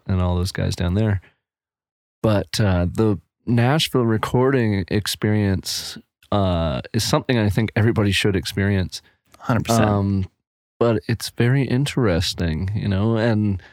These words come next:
Speaker 1: uh, I found with my newer stuff, I really wanted to incorporate the guys that I play with,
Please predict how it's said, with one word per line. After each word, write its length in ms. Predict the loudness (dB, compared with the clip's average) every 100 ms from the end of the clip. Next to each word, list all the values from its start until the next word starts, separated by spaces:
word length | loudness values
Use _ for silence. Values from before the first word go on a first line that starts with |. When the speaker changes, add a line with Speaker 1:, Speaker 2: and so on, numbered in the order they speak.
| _ _ _ _ 0
Speaker 1:
uh, 320 | 2 2 0 0
I 100 | -2
found 520 | 0 2 2 2 2
with 260 | 0 -2 -12 _ _ _ 0
my 200 | 2 2
newer 340 | 2 2 0
stuff, 340 | 0 0 0
I 60 | 0
really 260 | 2 2 2
wanted 320 | 0 0 0
to 320 | 0 -2 -2
incorporate 640 | -4 -2 -4 -2 -4 -4
the 100 | -4
guys 340 | -2 0 0 0
that 120 | -2
I 60 | -4
play 280 | -2 -2
with, 520 | 0 -2 -4 -8 -20